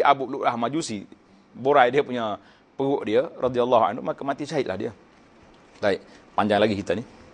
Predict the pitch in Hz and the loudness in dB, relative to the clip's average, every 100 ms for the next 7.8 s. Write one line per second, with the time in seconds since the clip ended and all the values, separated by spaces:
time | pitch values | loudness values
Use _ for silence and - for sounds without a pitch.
0 | - - - - - - - - 147 143 | -20 -20 -20 -20 -20 -20 -8 6 6 8
1 | 240 226 165 - 165 147 143 147 123 123 | 10 10 8 6 6 6 6 6 6 4
2 | 117 117 - 113 104 135 160 - _ - | 0 -2 -2 4 8 8 6 -2 _ -8
3 | 107 131 135 131 - - 175 196 202 165 | 2 4 4 -4 -10 2 6 6 6 2
4 | - _ 127 151 143 143 147 139 - 143 | -2 _ 2 4 4 2 -2 -6 2 4
5 | 147 - 127 123 123 98 - 78 80 101 | 4 2 2 2 2 -2 -8 -10 -8 -6
6 | 98 - _ _ _ _ _ _ _ _ | -6 -8 _ _ _ _ _ _ _ _
7 | _ _ _ _ - 180 180 180 | _ _ _ _ 2 6 6 6